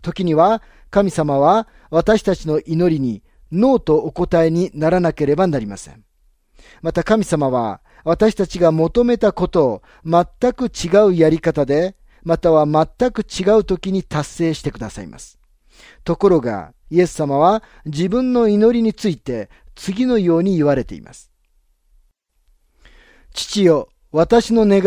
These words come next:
いを聞いてくださったことを感謝いたします。私はあなたがいつも私の願いを聞いてくださることを知っておりました。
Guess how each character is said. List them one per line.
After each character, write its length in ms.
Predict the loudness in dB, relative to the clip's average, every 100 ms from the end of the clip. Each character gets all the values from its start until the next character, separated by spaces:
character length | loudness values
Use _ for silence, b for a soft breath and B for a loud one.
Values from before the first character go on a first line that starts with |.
| 4
い 40 | 4
を 100 | 0
聞 220 | -2 -2
い 60 | 0
て 100 | 0
く 100 | 2
だ 120 | 2
さ 140 | 2
っ 100 | 0
た 100 | -2
こ 140 | -4 -2
と 180 | 2
を 60 | 0
感 260 | 0 -2 0
謝 140 | -2
い 80 | -4
た 100 | -6
し 140 | -14
ま 80 | -20
す。 200 | -20 _ _ _ _ _ _ _ _ _ b b b
私 340 | 0 0 2
は 160 | 4 4
あ 40 |
な 120 | 4
た 140 | 4 4
が 140 | 4
い 100 | 2
つ 160 | 0 0
も 120 | 4
私 380 | 4 2 0 0
の 100 | 0
願 360 | 2 4 4 4
い 60 |
を 100 | 0
聞 220 | -2 -6
い 60 | -2
て 100 | 0
く 120 | 0
だ 120 | 0 2
さ 140 | 0
る 100 | -2
こ 140 | -6
と 160 | -2 0
を 60 | 0
知 160 | -4 -6
っ 40 |
て 100 | -2
お 80 | -2
り 80 | -4
ま 100 | -16
し 100 |
た。 140 | -20